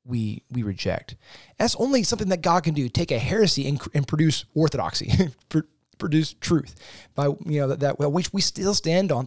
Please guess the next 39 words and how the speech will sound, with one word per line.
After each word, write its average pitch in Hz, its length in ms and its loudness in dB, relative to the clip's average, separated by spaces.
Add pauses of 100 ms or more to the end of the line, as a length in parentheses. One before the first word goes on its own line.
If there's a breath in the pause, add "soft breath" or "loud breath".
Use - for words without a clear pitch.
thousands 208 480 -2
of 147 140 0
years 139 500 -2 (380)
later, 131 240 -4
still 208 400 0
said 160 280 2
in 143 60 -4
our 139 100 -2
churches 120 440 -8
today, 113 260 -6
still 165 460 2
relied 113 360 2
upon 104 380 -10 (140)
there. 104 240 -4 (840)
It's 175 140 0
incredible 170 460 0
how 113 120 -2
God, 117 380 -4 (540 loud breath)
only 175 180 0
God 123 300 -2
can, 110 340 -8
can 107 220 -6
take 101 220 -6
that 104 200 -6
and, 104 240 -8
and 113 140 -6
change 104 340 -6
that. 98 280 -8 (520)
And 156 100 0
he 170 80 2
does 185 300 0
it, - 180 -4 (920 soft breath)
what 139 180 0
it's 113 140 -8
even 135 120 -6
more, 156 240 -6
you 147 120 -6
know, 127 220 -8
in-, 143 140 -8